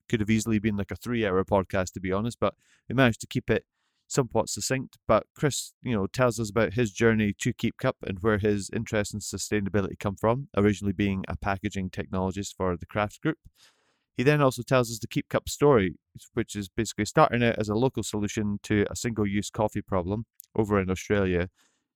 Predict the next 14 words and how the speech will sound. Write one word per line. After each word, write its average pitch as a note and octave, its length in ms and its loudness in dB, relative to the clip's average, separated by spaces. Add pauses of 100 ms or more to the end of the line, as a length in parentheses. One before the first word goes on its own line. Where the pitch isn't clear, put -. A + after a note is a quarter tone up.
(140)
to G2+ 260 0
moving G#2+ 280 0
up G#2 240 2
and F#2+ 300 -4
eventually G2+ 460 0
basically G2 360 0
defining G2+ 560 -2
the G2 60 -2
entire F#2+ 460 -2
category G2 560 -4
of E2+ 140 -6
reusable F#2+ 520 -4
coffee G#2 300 -4
cups. - 420 -10